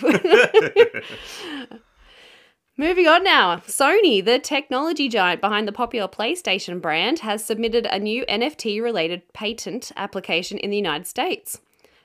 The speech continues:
The patent outlines Sony's plans to establish digital infrastructure that would enable gamers to own and transfer N F T assets across multiple video game platforms,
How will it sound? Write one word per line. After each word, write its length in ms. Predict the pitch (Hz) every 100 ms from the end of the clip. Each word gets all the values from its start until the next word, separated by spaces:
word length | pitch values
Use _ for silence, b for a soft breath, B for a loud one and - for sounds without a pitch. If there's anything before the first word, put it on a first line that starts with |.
| -
The 80 | 226
patent 340 | 277 294 311 220
outlines 560 | 233 - 202 214 208
Sony's 460 | - 220 220 208 214
plans 380 | - 180 170 202
to 100 | 196
establish 460 | - 196 196 190
digital 380 | - 226 233 254
infrastructure 760 | - 220 233 - 156 - 156 208
that 140 | 175 -
would 100 | 196
enable 400 | 208 214 208 202
gamers 480 | 190 277 165 180 -
to 140 | -
own 300 | 202 233 277
and 160 | - 240
transfer 540 | 202 185 - 170 165
N 140 | 180 190
F 120 | -
T 220 | 196 -
assets 480 | 175 220 151 - -
across 380 | - 202 190 202
multiple 400 | 175 196 190 208
video 320 | 175 165 165
game 220 | 165 160
platforms, 640 | - 190 - 143 120 -